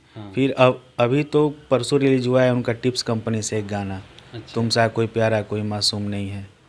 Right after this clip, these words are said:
Speaker 1: हाँ,
Speaker 2: बहुत,
Speaker 1: अभी तो, अभी तो
Speaker 2: जी,
Speaker 1: रिलीज
Speaker 2: जी,
Speaker 1: हुआ है।
Speaker 2: बहुत, बहुत अच्छा चल रहा है, ट्रेंडिंग टू पे है अभी।
Speaker 1: हाँ, हाँ।
Speaker 2: जी।
Speaker 1: और अभी तक, अ, उनका घर से मतलब, अ, ऐसा हुआ स्टो-,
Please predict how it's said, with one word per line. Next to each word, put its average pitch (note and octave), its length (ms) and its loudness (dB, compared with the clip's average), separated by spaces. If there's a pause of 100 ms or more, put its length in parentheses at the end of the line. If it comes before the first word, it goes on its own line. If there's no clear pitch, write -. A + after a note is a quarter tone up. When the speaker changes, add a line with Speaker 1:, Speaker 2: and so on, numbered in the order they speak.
Speaker 1:
हाँ, G#2+ 280 -12
Speaker 2:
बहुत, A2 120 0
Speaker 1:
अभी C#3+ 120 0
तो, C#3 200 0
अभी C3+ 260 8
तो C#3 160 8
Speaker 2:
जी, A#2+ 60 0
Speaker 1:
रिलीज A2 140 -6
Speaker 2:
जी, G#2+ 60 -2
Speaker 1:
हुआ G#2 80 -2
है। F2+ 60 -4
Speaker 2:
बहुत, B2+ 280 4
बहुत B2 260 2
अच्छा A#2 240 2
चल A#2+ 220 2
रहा A#2+ 140 4
है, B2 80 4
ट्रेंडिंग A2+ 480 0
टू B2 100 2
पे B2+ 140 0
है A#2 200 2
अभी। A#2+ 260 -2 (140)
Speaker 1:
हाँ, A#2 80 -10
हाँ। G2+ 280 -14 (160)
Speaker 2:
जी। F#2+ 360 -10 (760)
Speaker 1:
और D#3 160 -2
अभी E3 480 4
तक, F#3 340 6 (800)
अ, B2+ 440 2
उनका D3 420 8
घर B2 280 6
से E3+ 580 6 (920)
मतलब, D3 500 2
अ, D3+ 420 4
ऐसा D3 340 6
हुआ D#3 480 8
स्टो-, F#3 400 8